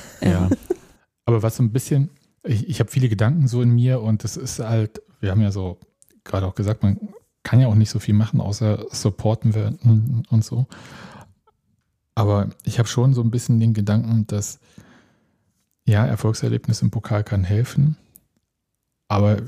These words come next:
Speaker 1: wir haben auch schon Mannschaften gesehen, die dann, die im Pokal irgendwie weitergekommen sind, aber trotzdem ihre Krise nicht losgeworden sind. Aber irgendwo muss man ja mal anfangen. So. Und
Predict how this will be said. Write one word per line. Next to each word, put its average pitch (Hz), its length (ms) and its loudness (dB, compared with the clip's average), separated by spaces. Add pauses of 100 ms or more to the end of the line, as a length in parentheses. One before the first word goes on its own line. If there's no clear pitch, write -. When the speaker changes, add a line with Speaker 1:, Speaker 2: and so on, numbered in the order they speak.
Speaker 1:
wir 113 220 2
haben 107 120 8
auch 104 120 4
schon 104 160 2
Mannschaften 101 360 2
gesehen, 98 320 2
die 110 80 -8
dann, 92 360 0 (640)
die 95 480 0 (380)
im 104 140 4
Pokal 101 420 -2
irgendwie 101 600 0 (1040)
weitergekommen 110 680 2
sind, 104 180 0
aber 98 100 -2
trotzdem 110 320 -2
ihre 98 180 -2
Krise 101 320 -4
nicht 90 160 -2
losgeworden 92 460 -6
sind. 87 220 -8 (920)
Aber 101 320 2 (280)
irgendwo 113 240 4
muss 101 160 0
man 90 120 -2
ja 85 100 -6
mal 90 100 -8
anfangen. 104 280 -14 (440)
So. - 180 -14 (560)
Und 107 240 0